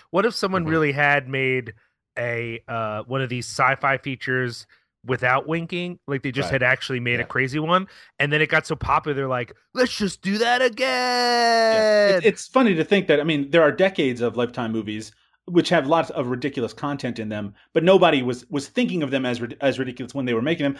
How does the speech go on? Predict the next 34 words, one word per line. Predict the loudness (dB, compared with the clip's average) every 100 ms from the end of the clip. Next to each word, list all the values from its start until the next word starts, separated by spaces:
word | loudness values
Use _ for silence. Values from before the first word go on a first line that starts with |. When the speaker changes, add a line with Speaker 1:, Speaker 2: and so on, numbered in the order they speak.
| -4
Speaker 3:
Just | 2 4
like, | 4 4
you |
know, | -2 -4
through | -4 -2
the | 0
fifties, | -2 0 -4 -6 -10 -4
there's | 2 2 2
Speaker 2:
Yeah. | -10 _ _
Speaker 3:
hundreds | 0 2 2 0
of | 0
monster | 0 0 -4
movies | -4 -4 -6 -10 _ _
that | 0 4
were, | 4 4 2 -4
were | -2 2
meant | 2 0
to | -2
be, | -4
you | -4 -2
know, | -2 -2
scary, | -4 0 0 0 0
that | 2
were | 4
meant | 2 0
to | 0
have | 0 2 0 -2 _ _
a | -8
certain | -2 -2 0
element | -2 -2 -2
of | -6
thrill | -2 0 0
to | 0
them | -4 -4 -6